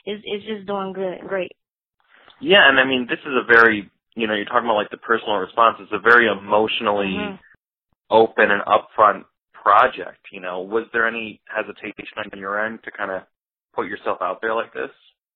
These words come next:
Speaker 1: Um, of course. I mean, like, uh, there's a few tracks on the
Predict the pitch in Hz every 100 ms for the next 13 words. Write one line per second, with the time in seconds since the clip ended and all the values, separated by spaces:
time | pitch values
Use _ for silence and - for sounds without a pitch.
0 | _ _ _ _ _ _ _ - _ -
1 | 220 240 233 226 - 240 226 208 - 220
2 | 220 208 208 196 196 196 185 185 185 -
3 | _ 247 262 - 254 - 233 226 220 208